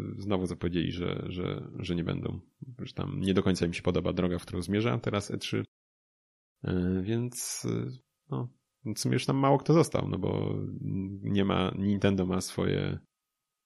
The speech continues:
e, Treehouse'y, czy jak tam się nazywa, czy tam di-, Directy, o,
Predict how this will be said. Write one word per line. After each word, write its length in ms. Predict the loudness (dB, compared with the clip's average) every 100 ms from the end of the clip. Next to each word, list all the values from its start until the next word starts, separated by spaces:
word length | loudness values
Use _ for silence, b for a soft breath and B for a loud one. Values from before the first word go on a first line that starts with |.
| _
e, 100 | -6
Treehouse'y, 760 | -4 -4 0 2 2 0 0 -2
czy 120 | -6
jak 100 | -4
tam 140 | -6
się 140 | -4 -4
nazywa, 480 | -4 -2 0 0 -2 -8 _
czy 80 | -4
tam 140 | 0
di-, 200 | 4 4 6
Directy, 640 | 6 6 4 0 -2 -2 -4 _ -8
o, 180 | -6